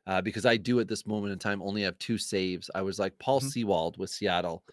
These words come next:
Speaker 1: might not be the closer, but he will get closes."
Speaker 2: Yeah.
Speaker 1: And I think he's got one, and that was this week, and that's it. Um, <clears throat>
Speaker 2: Well, and
Speaker 1: and
Speaker 2: I,
Speaker 1: as well,
Speaker 2: and I,
Speaker 1: I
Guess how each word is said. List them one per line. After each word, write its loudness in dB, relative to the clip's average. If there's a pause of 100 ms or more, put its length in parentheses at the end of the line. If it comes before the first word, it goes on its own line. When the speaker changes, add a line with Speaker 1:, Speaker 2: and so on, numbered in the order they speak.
(400)
Speaker 1:
might 2
not 0
be -2
the -2
closer, 2 (260)
but -2
he 0
will 4
get 0
closes." 0 (520)
Speaker 2:
Yeah. 0
Speaker 1:
And -4
I -4
think -8
he's -4
got 2
one, 2
and -4
that -2
was -6
this -2
week, -6 (500)
and -4
that's -2
it. 2 (420)
Um, -4 (100)
<clears throat> -12 (360)
Speaker 2:
Well, 6
and 6
Speaker 1:
and -
Speaker 2:
I, 8
Speaker 1:
as 2
well, 8
Speaker 2:
and 8
I, 6
Speaker 1:
I -6